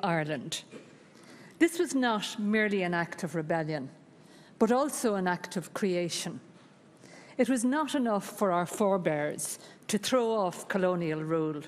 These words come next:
They wanted to build, for the first time on our island, a state that would be governed for and by all of the people.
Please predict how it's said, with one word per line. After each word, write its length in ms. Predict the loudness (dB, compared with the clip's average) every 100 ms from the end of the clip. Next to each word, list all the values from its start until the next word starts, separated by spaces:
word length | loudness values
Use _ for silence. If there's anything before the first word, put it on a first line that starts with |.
| -16 -20 -20 -20 -20 -20 -20 0 4
They 140 | 4
wanted 360 | 2 -2 -4 -8
to 60 |
build, 540 | -2 0 2 0 -4 -8 -16 -20 -20 -10
for 140 | 0 0
the 80 | 0
first 420 | 2 2 2 -4
time 420 | 0 0 2 0
on 160 | 0 -2
our 180 | 0 2
island, 540 | 2 0 -2 -6 -10 -14 -16 -20 -20 -16 -4
a 60 | -2
state 580 | -2 2 0 0 -6 -8
that 220 | -4 -2 -2
would 160 | -2
be 80 | -2
governed 480 | 0 0 0 -2 -6
for 680 | -10 -4 0 2 0 -2 -8 -20 -6
and 240 | -2 -2 -4 -2
by 420 | 0 0 -2 -4 -8 -4
all 200 | -2 0
of 160 | -4 -8
the 60 |
people. 460 | -8 -8 -8 -12